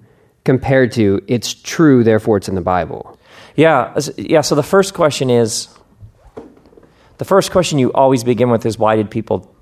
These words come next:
Speaker 2: tell this story?"
Speaker 1: Mm-hmm.
Speaker 2: Like, why did, why did it mean something to people? What do we know about their world that this would be something worth writing down, editing together?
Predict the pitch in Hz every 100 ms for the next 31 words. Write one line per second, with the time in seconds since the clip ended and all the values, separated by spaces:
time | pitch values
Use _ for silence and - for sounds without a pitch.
0 | - - 101 90 - - 107 104 113 -
1 | 98 104 147 - _ _ _ _ _ _
2 | 110 110 113 123 113 - - - 110 117
3 | 123 104 113 120 113 101 90 90 98 -
4 | _ _ - 110 131 151 127 123 120 120
5 | 113 110 101 107 113 104 95 95 95 -
6 | - 90 98 - 90 92 113 101 - -
7 | - - _ _ _ _ _ _ _ _
8 | _ _ _ _ 101 95 101 107 101 98
9 | 98 98 98 95 95 92 92 92 92 90
10 | 87 95 92 90 87 87 87 -